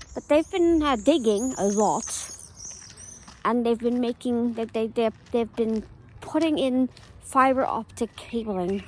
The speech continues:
for the faster internet, and I should have my connection, well, not actually the connection that I can use, but you know how it goes, they, they, uh, now they offer it for free.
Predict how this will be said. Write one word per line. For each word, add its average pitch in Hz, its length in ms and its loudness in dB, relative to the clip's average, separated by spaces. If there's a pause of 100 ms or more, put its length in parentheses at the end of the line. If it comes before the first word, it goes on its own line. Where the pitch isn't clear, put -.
(160)
for 208 140 -4
the 202 260 -2 (400)
faster 220 480 -2
internet, 233 800 -2 (760)
and 233 240 2
I 233 240 4
should 269 420 -2
have 214 480 -2
my 220 220 0
connection, 214 800 -4 (340)
well, 185 240 6 (260)
not 233 180 2
actually 214 400 -2
the 202 80 -4
connection 208 600 -8 (200)
that - 120 -8 (400)
I 208 100 -4
can 208 260 -6
use, 208 320 -2
but - 200 -14 (480)
you 254 80 0
know 233 100 4
how 180 120 2
it - 120 -10
goes, 151 240 -4
they, 156 160 -10
they, 190 420 -6 (300)
uh, 190 380 0 (1600)
now 262 320 8
they 269 140 2
offer 240 320 -2
it 226 80 -4
for - 160 -10
free. 330 480 0